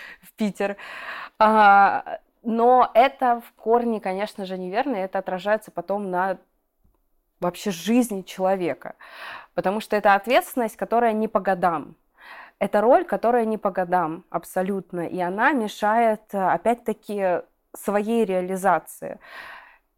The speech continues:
У меня еще, я не знаю, как у вас, тоже спрошу сейчас, интересно,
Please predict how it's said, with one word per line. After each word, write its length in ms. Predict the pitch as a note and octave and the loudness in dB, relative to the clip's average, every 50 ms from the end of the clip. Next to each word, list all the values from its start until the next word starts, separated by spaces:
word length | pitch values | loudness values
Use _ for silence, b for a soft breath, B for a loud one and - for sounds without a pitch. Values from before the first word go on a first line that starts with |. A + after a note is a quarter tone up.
| _ _ - | _ _ -2
У 60 | A3 | 0
меня 340 | G#3+ A3 G#3+ G#3+ A3 A#3 C4+ E4 E4+ | 2 2 2 2 2 4 4 4 4
еще, 460 | D#4 - - - - F#3 E3 - - - | 2 0 -2 -2 0 2 2 2 0 -4
я 160 | F3+ F#3+ F#3+ | -4 -4 -4
не 80 | G3+ G#3 | -4 -4
знаю, 220 | F#3+ G#3+ G3+ G3 G3 | -4 -2 -2 -2 -2
как 200 | F#3+ F3+ - F3+ | -4 -6 -6 -2
у 40 | |
вас, 240 | F3+ G3+ C4 D#4+ - - | 0 0 0 0 -2 -6
тоже 260 | - G3 - - F3+ | -10 -12 -12 -12 -16
спрошу 460 | - _ - F3+ F3 F3 - A#3 B3+ | -20 _ -10 -10 -10 -8 -6 -6 -6
сейчас, 340 | B3+ - - - F#3+ F3+ - | -6 -8 -8 -8 -8 -8 -8
интересно, 600 | F#3+ F#3 - - F#3+ G3 F#3 F#3+ - - F#3 F3+ | -10 -12 -10 -8 -4 -2 -4 -4 -4 -8 -16 -16